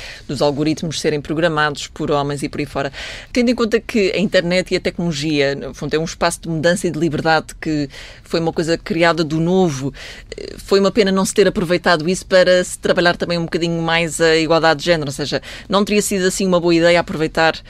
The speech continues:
este mundo novo da internet para começar a construir um mundo mais igualitário? A-,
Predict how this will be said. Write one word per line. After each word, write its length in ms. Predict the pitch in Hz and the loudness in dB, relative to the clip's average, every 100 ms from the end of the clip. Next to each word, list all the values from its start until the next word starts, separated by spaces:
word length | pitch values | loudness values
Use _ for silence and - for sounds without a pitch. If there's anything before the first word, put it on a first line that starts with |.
| - - - | -20 -8 -2
este 260 | 175 - | -2 0
mundo 260 | 175 175 156 | 0 0 0
novo 260 | 170 160 | 0 0
da 80 | 156 | 0
internet 360 | 160 156 156 156 | 0 0 -2 -4
para 120 | 170 | -4
começar 240 | 165 156 | -4 -2
a 60 | 165 | -2
construir 440 | 160 - - 156 147 | -4 -6 -2 -2 -2
um 60 | |
mundo 300 | 151 156 151 | -4 -4 -4
mais 320 | 147 147 143 | -2 -2 -2
igualitário? 580 | 147 147 147 143 139 143 | -2 0 -2 -2 -2 -2
A-, 120 | 147 | -4